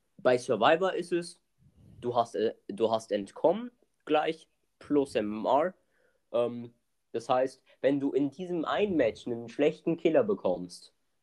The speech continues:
und dann entkommst, aber im nächsten Ma-, äh, und, äh, dann bekommst du im nächsten Match zu einer sehr, sehr hohen Wahrscheinlichkeit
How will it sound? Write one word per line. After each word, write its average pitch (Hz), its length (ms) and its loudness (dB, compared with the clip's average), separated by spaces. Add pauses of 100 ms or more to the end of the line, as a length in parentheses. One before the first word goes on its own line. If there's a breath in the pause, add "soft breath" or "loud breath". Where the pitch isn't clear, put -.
(400)
und 120 540 0
dann 120 140 4
entkommst, 120 760 2 (400)
aber 117 300 2
im 123 200 -2
nächsten 135 640 -2
Ma-, 87 260 -4
äh, 101 260 0
und, 104 340 -4
äh, 104 160 2
dann 123 180 4
bekommst 160 420 0
du 131 60 6
im 123 180 0
nächsten 143 460 0
Match - 440 0 (840)
zu - 320 2
einer 147 360 4
sehr, 190 380 8
sehr 165 260 0
hohen 170 300 -4
Wahrscheinlichkeit 123 1120 -4